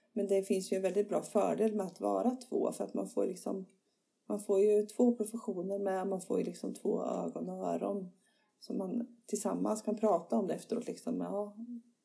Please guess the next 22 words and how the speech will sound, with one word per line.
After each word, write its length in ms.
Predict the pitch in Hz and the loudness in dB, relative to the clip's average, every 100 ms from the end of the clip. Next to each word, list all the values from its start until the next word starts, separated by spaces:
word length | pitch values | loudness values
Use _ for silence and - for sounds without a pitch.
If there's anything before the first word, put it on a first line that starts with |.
| _ | _
vad 300 | 240 233 196 | -8 -4 0
var 160 | 196 190 | 0 0
det 60 | |
här? 320 | 196 226 233 233 | -2 -2 -2 -2
Vissa 260 | 190 - 202 | -2 -2 -4
samtal 360 | 196 196 170 - | -2 -2 -4 -4
kanske 260 | 170 - | -6 -4
man 300 | 165 165 160 - | -6 -6 -8 -4
inte 300 | 165 151 180 | -4 -2 -4
har 160 | 165 | -4
så 120 | 165 165 | -4 -6
mycket 160 | 160 | -6
att 60 | - | -2
prata 280 | 175 156 151 | -2 0 -2
om, 60 | |
men 120 | 175 | -2
andra 280 | 196 196 120 | -2 -2 -2
kanske 300 | - 87 - | -4 -6 -2
man 100 | 85 | -2
känner 320 | - 80 - | 0 0 2
att, 140 | - - | 0 -2
ja, 400 | - 226 240 | -2 2 2